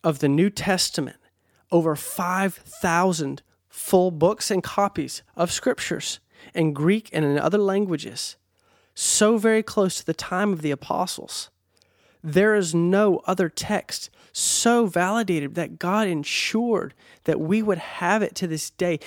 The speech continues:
And today, we have even better Bible translations than we've ever had. It's so exciting.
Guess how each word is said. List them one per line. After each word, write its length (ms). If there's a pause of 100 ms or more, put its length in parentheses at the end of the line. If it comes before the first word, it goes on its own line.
(160)
And 120
today, 600 (280)
we 140
have 220
even 420 (120)
better 420 (320)
Bible 280
translations 880 (260)
than 180
we've 240 (240)
ever 260
had. 380
It's 160
so 440 (140)
exciting. 640